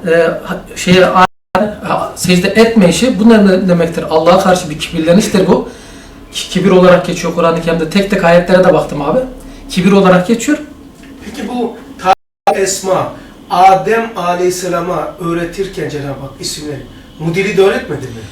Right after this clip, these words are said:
Speaker 1: Mudil'i öğrenmedi abi. Orada melaikenin ona iade etmesi,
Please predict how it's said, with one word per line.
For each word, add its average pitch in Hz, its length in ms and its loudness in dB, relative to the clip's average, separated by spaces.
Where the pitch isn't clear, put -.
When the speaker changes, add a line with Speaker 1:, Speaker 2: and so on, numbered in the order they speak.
Speaker 1:
Mudil'i 262 420 6
öğrenmedi 262 800 6
abi. 214 260 4
Orada 185 260 4
melaikenin 220 640 6
ona 214 140 6
iade 226 220 6
etmesi, 196 540 0